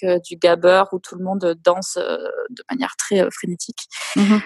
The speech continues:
Speaker 1: euh, pour donner un peu une idée, euh, de l'ambiance. Et, euh, la journée, on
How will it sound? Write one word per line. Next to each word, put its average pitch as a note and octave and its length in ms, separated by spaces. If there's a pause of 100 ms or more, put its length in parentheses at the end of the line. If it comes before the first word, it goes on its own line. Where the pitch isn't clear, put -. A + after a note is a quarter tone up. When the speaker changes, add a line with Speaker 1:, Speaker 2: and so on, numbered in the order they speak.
(120)
Speaker 1:
euh, F#3+ 140
pour G3 200
donner G3+ 220
un F3 100
peu F#3 140
une E3+ 120
idée, E3+ 300
euh, D#3 100
de D#3 160
l'ambiance. F#3+ 720
Et, A3 220
euh, F#3+ 80
la F3+ 160
journée, G3 640
on F3 300